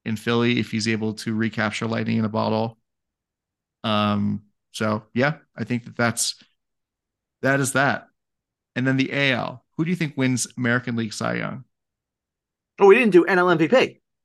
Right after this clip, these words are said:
Speaker 1: Oh, N L M V P, of course, of course. Who wins N L M V P?
Speaker 2: Very, very, very close race. Uh, you have
Speaker 1: I
Speaker 2: the
Speaker 1: know.
Speaker 2: guy, you have the, pick anybody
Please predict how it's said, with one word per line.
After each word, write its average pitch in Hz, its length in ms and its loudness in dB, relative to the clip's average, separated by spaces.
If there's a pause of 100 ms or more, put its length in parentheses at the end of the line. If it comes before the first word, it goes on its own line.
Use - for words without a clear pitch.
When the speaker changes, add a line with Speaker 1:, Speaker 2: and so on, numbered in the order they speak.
(220)
Speaker 1:
Oh, 143 200 4
N 143 120 4
L 151 100 6
M 147 80 4
V 139 80 2
P, 120 360 -4 (260)
of - 100 -20
course, 110 260 -2
of - 100 -12
course. - 380 -10 (600)
Who 143 140 6
wins 139 260 2
N 123 80 0
L 127 100 2
M 120 80 2
V 117 140 -2
P? 117 240 -6 (960)
Speaker 2:
Very, 156 380 4
very, 143 260 4
very 117 260 0
close 110 320 -8
race. 90 440 -8 (380)
Uh, 123 40 0
you 113 260 0
have 120 220 2
Speaker 1:
I - 20 0
Speaker 2:
the 113 60 2
Speaker 1:
know. 107 80 2
Speaker 2:
guy, 113 360 -2
you 139 160 0
have 135 120 -2
the, 120 260 -10 (420)
pick 180 240 0
anybody 131 640 0